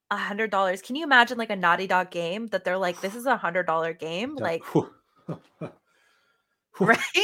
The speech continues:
Speaker 1: That sounds exciting. I don't know. I,
Speaker 2: It
Speaker 1: I wanna
Speaker 2: does.
Speaker 1: see where the games is. I'm so, this is such a great time. I love video games. <laughs>
Speaker 2: And, and when, it's like, it's not like we're endorsing capitalism or anything by saying that. It's just that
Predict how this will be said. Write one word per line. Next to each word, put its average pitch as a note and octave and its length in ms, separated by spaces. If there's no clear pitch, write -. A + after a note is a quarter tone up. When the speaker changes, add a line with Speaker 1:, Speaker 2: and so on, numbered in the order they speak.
Speaker 1:
That C4 120
sounds B4 240
exciting. B3+ 580
I A3 120
don't A#3 140
know. F3 160
I, C4+ 160
Speaker 2:
It D4 100
Speaker 1:
I D#4+ 80
wanna G#4 200
Speaker 2:
does. - 60
Speaker 1:
see E4 120
where D#4 100
the - 80
games A#3+ 240
is. A#3 180
I'm C4 200
so, A3+ 340
this A3+ 160
is B3 100
such F#3 200
a E3+ 60
great - 200
time. - 320
I G#3+ 100
love F3+ 280
video - 240
games. - 260
<laughs> - 160
Speaker 2:
And, G#3 220
and G#3+ 260
when, A3 220
it's - 280
like, G#3+ 300
it's F3 180
not A#3 120
like D#3+ 160
we're C3+ 300
endorsing C3+ 680
capitalism A2 760
or F#2 100
anything F2+ 300
by F2+ 160
saying A2 400
that. E2+ 260
It's A#2 200
just - 240
that A2 200